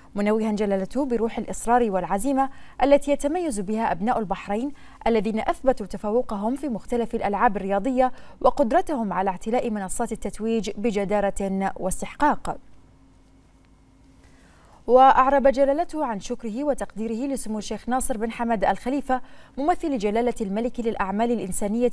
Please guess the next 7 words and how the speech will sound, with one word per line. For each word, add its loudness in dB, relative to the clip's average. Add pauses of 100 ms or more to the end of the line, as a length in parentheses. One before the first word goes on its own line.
وشؤون -2
الشباب 0 (400)
رئيس 2
المجلس 0
الأعلى 0
للشباب 0
والرياضة، 0